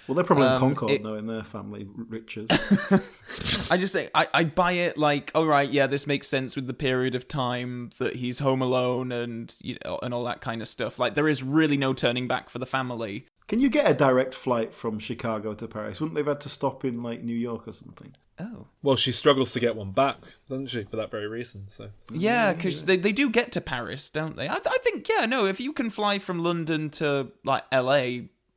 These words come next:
Speaker 2: without making a stop, I'm sure you could go from Chicago to Paris.
Speaker 1: Yeah, but, like, it's, Chicago is, it's not as,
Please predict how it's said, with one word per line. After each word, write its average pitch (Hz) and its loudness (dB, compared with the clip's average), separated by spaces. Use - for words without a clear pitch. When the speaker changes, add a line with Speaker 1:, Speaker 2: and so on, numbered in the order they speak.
Speaker 2:
without 117 -6
making 117 -10
a 110 -8
stop, - -8
I'm 131 -8
sure 156 -6
you 143 -4
could 120 -12
go 131 -2
from 135 -10
Chicago 120 -6
to - -12
Paris. - -14
Speaker 1:
Yeah, 175 4
but, 127 -2
like, 139 2
it's, - -10
Chicago 135 -2
is, 117 -6
it's - -18
not 113 -8
as, - -14